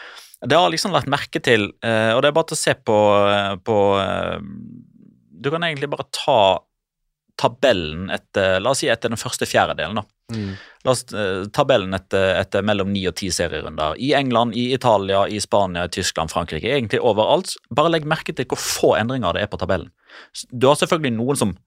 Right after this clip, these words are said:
Speaker 1: kaller det overprestere og underprestere, som, som justerer seg litt etter hvert. Men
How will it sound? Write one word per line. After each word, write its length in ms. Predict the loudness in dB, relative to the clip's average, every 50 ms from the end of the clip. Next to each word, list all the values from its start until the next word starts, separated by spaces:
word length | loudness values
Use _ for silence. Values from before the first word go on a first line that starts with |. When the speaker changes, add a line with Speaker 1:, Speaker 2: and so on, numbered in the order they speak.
| _ _
Speaker 1:
kaller 200 | -4 -2 0 2
det 100 | 2 4
overprestere 560 | 4 4 4 2 0 0 -4 -4 -4 -4 -2
og 80 | -2 -2
underprestere, 840 | -2 -2 -2 -2 -2 -2 0 0 0 2 4 2 2 2 0 -4
som, 440 | -6 -4 -4 -2 -2 -4 -8 -10 -10
som 200 | -8 -6 -4 -2
justerer 520 | -2 0 -2 2 2 2 2 2 0 -4 -6
seg 140 | -6 -4 -6
litt 180 | -6 -8 _
etter 200 | -10 -6 -4 0
hvert. 300 | 2 2 2 0 _ -20 -20 -20 -20 -20 -20 -20 -20 -20 -20 -20 -20 -20 -20 _ _ -2
Men 220 | 0 0 0 0